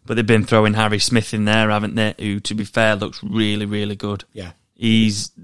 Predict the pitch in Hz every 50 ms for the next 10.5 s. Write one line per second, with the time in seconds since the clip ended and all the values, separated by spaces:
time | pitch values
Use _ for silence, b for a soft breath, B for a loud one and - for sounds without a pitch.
0 | - - 104 120 120 123 123 - - 120 110 101 113 117 98 117 123 127 123 101
1 | 120 - 123 117 113 113 117 113 - - 110 110 - - 95 104 107 104 - 107
2 | 110 107 104 101 - - 117 110 113 113 107 - - 110 110 107 - 110 107 101
3 | - 110 110 107 110 104 104 104 101 - - - _ _ _ _ - 113 110 104
4 | 104 101 101 98 - _ _ _ _ _ _ _ _ _ _ - 110 104 - -
5 | 110 113 110 107 104 101 - 117 113 107 107 104 101 - - - - _ _ _
6 | _ _ _ - 113 110 - - - 113 107 107 107 - _ 120 120 120 123 123
7 | 120 113 107 90 - - - 107 104 104 - 107 104 - - 107 104 - - -
8 | - - 101 - - _ - - _ _ _ _ _ _ _ _ - 117 110 104
9 | 101 101 98 101 104 101 - - 110 120 117 117 113 110 107 104 104 - - 110
10 | 104 104 - - - - 104 104 104